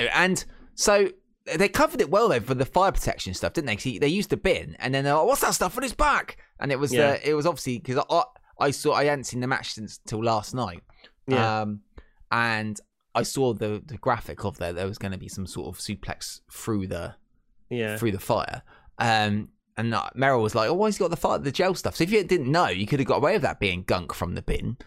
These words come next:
Speaker 1: or
Speaker 2: Yeah,
Speaker 1: the,
Speaker 2: yeah,
Speaker 1: the
Speaker 2: yeah.
Speaker 1: trash can. Um, but my, my goodness, it was, that was crazy, wasn't it? So d-, are there any reports of, has Cody been burnt then from that 'cause the plastic got
Speaker 2: Um,
Speaker 1: stuck on
Speaker 2: they
Speaker 1: him?
Speaker 2: showed some pictures of him from, like, an hour or so afterwards, and you could see it was, it was,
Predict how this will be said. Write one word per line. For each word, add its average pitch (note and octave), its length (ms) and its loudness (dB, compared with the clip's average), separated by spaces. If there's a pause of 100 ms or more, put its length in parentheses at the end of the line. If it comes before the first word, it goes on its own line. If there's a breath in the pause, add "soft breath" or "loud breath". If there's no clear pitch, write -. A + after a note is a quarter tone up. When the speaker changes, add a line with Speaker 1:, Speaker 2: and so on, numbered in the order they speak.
(360 soft breath)
Speaker 1:
or - 60 6
Speaker 2:
Yeah, A2+ 160 4
Speaker 1:
the, A2+ 80 0
Speaker 2:
yeah, A2+ 80 -2
Speaker 1:
the G#2 60 2
Speaker 2:
yeah. G#2+ 40 -2
Speaker 1:
trash G#2+ 340 0
can. G#2+ 400 -6 (440 soft breath)
Um, D#3 460 4 (880)
but G#2+ 160 2
my, C#3+ 120 4 (180)
my D#3+ 200 4
goodness, A2 480 -2
it E2 100 0
was, C#3 380 0 (640)
that F#3+ 60 0
was G3+ 100 -2
crazy, B3 580 0
wasn't F#3 240 -2
it? G#2 80 -4
So G#3 140 4
d-, - 140 -4
are G3+ 140 4
there B3 180 4
any A#3 120 2
reports G#3 460 2
of, F3 120 -6
has - 160 -2
Cody G3+ 280 2
been F#3 260 0
burnt G#3+ 340 0
then F2+ 220 -10
from G#2 220 -4
that F#2 180 -10
'cause F#2+ 140 -8
the - 60 -6
plastic - 420 -2
got D3+ 160 6
Speaker 2:
Um, D#3 80 6
Speaker 1:
stuck F3 180 0
on C#3 60 0
Speaker 2:
they E3+ 80 10
Speaker 1:
him? E3 60 4
Speaker 2:
showed F#3+ 300 4
some D#3+ 180 4
pictures C#3+ 320 2
of C3+ 80 4
him B2+ 180 2
from, C3 220 -2
like, C3 180 4
an C3 80 2
hour B2 200 4
or A#2+ 60 2
so B2 240 2
afterwards, A#2 500 2
and A2+ 120 -2
you A2+ 80 -4
could A2+ 120 -6
see A#2+ 180 0
it G2+ 100 -2
was, G#2 260 -4
it A#2+ 60 -2
was, A2+ 200 -10